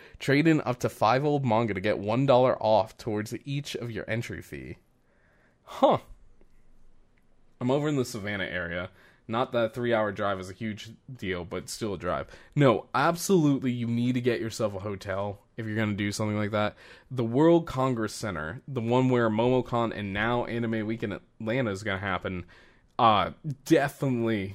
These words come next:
get yourself a hotel there. They have, like, five hotels that are, you know, that the con takes place at, so you have plenty of options for it. And they're all relatively priced. You know, I highly recommend it.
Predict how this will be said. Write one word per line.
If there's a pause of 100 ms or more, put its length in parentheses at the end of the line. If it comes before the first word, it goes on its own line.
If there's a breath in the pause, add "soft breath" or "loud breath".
(120)
get
yourself
a
hotel
there. (240 loud breath)
They
have,
like,
five
hotels
that
are,
you
know,
that
the
con
takes
place
at, (260 loud breath)
so
you
have
plenty
of
options
for
it. (340 soft breath)
And
they're
all
relatively
priced. (440 soft breath)
You
know, (180)
I
highly
recommend
it.